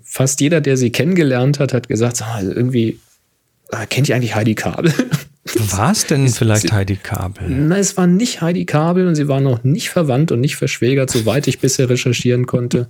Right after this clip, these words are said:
Speaker 1: Aber beide aus Hamburg, beide Hamburger Dern, beide konnten sie Plattdeutsch. Ähm, beide frech. <laughs> Ähnliche Optik, ähnliche Gestik, ähnliche Mimik.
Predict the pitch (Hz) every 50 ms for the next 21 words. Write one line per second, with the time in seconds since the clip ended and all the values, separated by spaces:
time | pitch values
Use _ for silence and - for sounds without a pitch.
0 | - - - - - - _ _ - 127 139 143 143 139 139 135 - - - _
1 | _ - - 143 185 208 196 - - 151 - - 120 127 127 127 123 123 123 123
2 | 123 - 120 160 196 190 151 147 165 160 160 156 156 160 151 - 113 104 104 104
3 | 104 104 107 107 107 - 127 165 202 208 196 - 175 180 180 165 170 165 - 135
4 | 117 117 - 110 104 104 104 - - - _ _ _ - - - - _ _ -
5 | - - 120 117 117 117 117 113 - - - _ _ _ _ _ - - 131 151
6 | 208 208 214 - - - - 117 113 104 - - - - 196 139 - - 202 190
7 | - - 185 - 262 254 - - - - - 190 - _ _ - 170 196 240 285
8 | 269 - - 233 - - 139 156 147 - - 156 151 156 - - - 143 156 202
9 | 233 240 - - - - - 123 120 117 113 - - 127 127 - - - 123 160
10 | 214 214 170 - 180 151 135 117 117 117 117 113 113 -